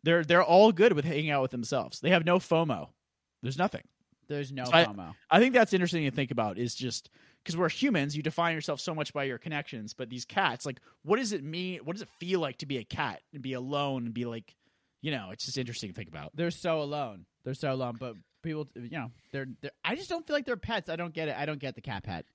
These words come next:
Speaker 2: I don't understand the cat pet. It's not, you know, is it a companion or is it just something that wants to eat, like, hopefully eat you when you die?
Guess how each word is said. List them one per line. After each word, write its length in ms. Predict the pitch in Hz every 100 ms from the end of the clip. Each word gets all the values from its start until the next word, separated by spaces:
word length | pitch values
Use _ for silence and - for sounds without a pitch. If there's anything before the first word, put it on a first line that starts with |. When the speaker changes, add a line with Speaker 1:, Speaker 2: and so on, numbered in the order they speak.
| _
Speaker 2:
I 60 | 131
don't 100 | 131
understand 360 | 127 120 117 101
the 40 |
cat 200 | 104 85
pet. 180 | 85 - _
It's 100 | -
not, 140 | 135 _ _ _ _ _
you 100 | 147
know, 120 | 190
is 200 | - 170
it 40 |
a 40 | 233
companion 800 | - - 165 190 220 226 247 254 _ _ _
or 140 | 156
is 60 | 165
it 40 |
just 120 | 165 175
something 180 | 180
that 120 | 165 165
wants 200 | 160 -
to 160 | 151
eat, 220 | 160 151 - _
like, 220 | 139 127
hopefully 380 | 156 156 151 139
eat 240 | 120 135
you 120 | 131
when 120 | 127 117
you 100 | 107
die? 280 | 101 62